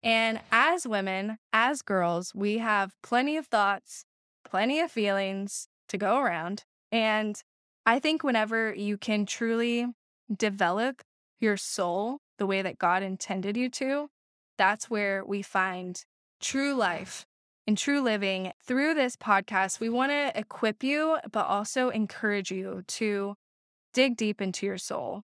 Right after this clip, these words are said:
have those soul conversations with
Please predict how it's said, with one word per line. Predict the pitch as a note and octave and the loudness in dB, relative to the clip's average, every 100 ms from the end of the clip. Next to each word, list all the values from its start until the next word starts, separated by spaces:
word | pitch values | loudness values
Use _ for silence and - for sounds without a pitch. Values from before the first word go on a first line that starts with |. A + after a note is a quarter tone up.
| _ | _
have | - A#3 C4 A#3+ | 2 4 4 2
those | A3 G#3+ | -2 -2
soul | G3+ F#3 | -2 -2
conversations | - G3+ F#3 F#3 - G3 - F#3+ F3+ F3+ - | 0 0 0 -6 -6 -6 -4 -4 -4 -8 -4
with | G3 F#3 - | -2 -2 -6